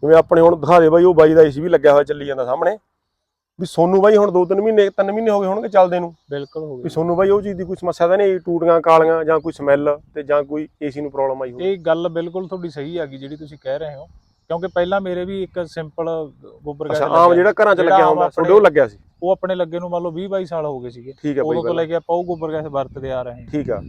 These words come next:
Speaker 2: ਉਹ ਗੈਸ ਦੇ ਵਿੱਚ ਸਮੈਲ ਵੀ ਸੀਗੀ।
Speaker 1: ਠੀਕ ਆ ਬਾਈ।
Speaker 2: ਟੂਟੀਆਂ ਵੀ ਕਾਲੀਆਂ ਕਰਦਾ ਸੀ ਤੇ ਏ ਸੀ ਵੀ ਆਪਣੇ ਬਹੁਤ ਲੀਕ ਹੋਏ ਆ ਉਹਦੇ।
Speaker 1: ਵੀ ਕਹਿਣ ਦਾ ਭਾਵ ਠੀਕ ਆ ਵੀ ਇਹਦੇ
Speaker 2: ਇਹ
Speaker 1: ਵਿੱਚ
Speaker 2: ਜਿਹੜੀ ਗੈਸ ਆ ਬਾਈ ਜੀ, ਇਹ ਕੰਪਨੀ ਵਾਲੇ ਮਤਲਬ ਆਪਾਂ ਨੂੰ ਸਪੈਸ਼ਲੀ ਕਹਿ ਕੇ ਗਏ ਤੇ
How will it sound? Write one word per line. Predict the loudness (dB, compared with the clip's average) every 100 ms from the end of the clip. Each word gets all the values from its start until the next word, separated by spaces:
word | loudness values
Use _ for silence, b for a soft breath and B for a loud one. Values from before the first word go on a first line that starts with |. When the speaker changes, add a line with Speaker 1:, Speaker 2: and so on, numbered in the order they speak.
| -16 -6
Speaker 2:
ਉਹ | -2 4
ਗੈਸ | 4 4
ਦੇ | -6
ਵਿੱਚ | -6 -10
ਸਮੈਲ | -12 -10 -10 -8
ਵੀ | -12
ਸੀਗੀ। | -12 -16 -16 _ _ -10
Speaker 1:
ਠੀਕ | -4
ਆ | -4
ਬਾਈ। | -2
Speaker 2:
ਟੂਟੀਆਂ | -6 -4 -4 -4
ਵੀ | -4
ਕਾਲੀਆਂ | -2 -2 -2 -4
ਕਰਦਾ | -4 -4 -6
ਸੀ | -6
ਤੇ | -10 -10
ਏ | -8 -10
ਸੀ | -10
ਵੀ | -8
ਆਪਣੇ | -10 -12 -12
ਬਹੁਤ | -12 -12
ਲੀਕ | -16 -16
ਹੋਏ | -14 -14 -14
ਆ |
ਉਹਦੇ। | -16 -20 _
Speaker 1:
ਵੀ | -18 -2
ਕਹਿਣ | 2 4
ਦਾ | 4
ਭਾਵ | 6 4
ਠੀਕ | 2 0 4
ਆ | 4
ਵੀ |
ਇਹਦੇ | 4 0 4
Speaker 2:
ਇਹ | 6
Speaker 1:
ਵਿੱਚ | 6
Speaker 2:
ਜਿਹੜੀ | 4 0
ਗੈਸ | 2 2 2
ਆ | -2
ਬਾਈ | -2
ਜੀ, | -4
ਇਹ | -2
ਕੰਪਨੀ | -2 -4 -8 -2
ਵਾਲੇ | 0 0
ਮਤਲਬ | -2 -6 -4 -2
ਆਪਾਂ | -2 -2 -10
ਨੂੰ | -10
ਸਪੈਸ਼ਲੀ | -6 -4 -4 -10
ਕਹਿ | -8 -6
ਕੇ | -6
ਗਏ | -8 -8 -8
ਤੇ | -12